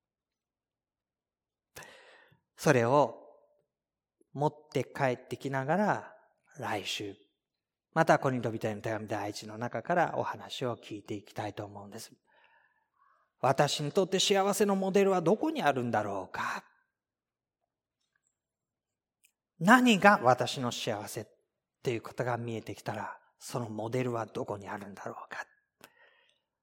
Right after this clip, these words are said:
お話を聞いていきたいと思います。私たちに与えられている歩みというものがあります。普通に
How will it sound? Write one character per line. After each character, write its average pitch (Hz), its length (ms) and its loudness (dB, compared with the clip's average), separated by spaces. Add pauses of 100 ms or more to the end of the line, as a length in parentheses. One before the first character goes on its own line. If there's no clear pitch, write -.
(380)
お - 80 -6
話 110 340 -8
を 101 80 -10
聞 - 140 -12
い 107 60 -10
て - 80 -10
い 107 60 -8
き - 80 -16
た 110 140 -2
い 104 60 -6
と 107 200 -8 (100)
思 117 160 -10
い 110 80 -10
ま 110 120 -10
す。 - 160 -12 (2250)
私 135 580 2
た 123 160 -4
ち - 200 -12
に 123 280 -8 (300)
与 120 440 2
え 113 40 2
ら 107 160 0
れ 107 100 -4
て - 120 -4
い 131 80 0
る - 420 -6
歩 113 380 2
み 127 220 -6 (800)
と - 80 0
い 117 140 2
う 110 40 -6
も 107 140 -10
の 101 120 -14
が 120 360 0
あ 113 100 -2
り 101 80 -6
ま 98 160 -10
す。 - 120 -14 (1800)
普 - 160 -6
通 220 400 8
に 226 460 2